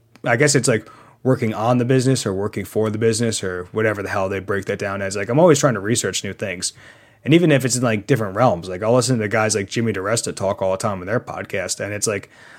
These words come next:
I'm not doing anything close to what they're doing.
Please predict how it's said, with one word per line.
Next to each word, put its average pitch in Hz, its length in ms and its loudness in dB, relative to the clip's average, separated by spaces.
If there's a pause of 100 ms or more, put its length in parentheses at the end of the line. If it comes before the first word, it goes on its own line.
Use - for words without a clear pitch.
(120)
I'm 180 120 4
not 175 160 2
doing 135 220 4
anything 117 500 0
close 170 320 2
to 107 100 0
what 92 140 -2
they're 131 160 4
doing. 87 320 -4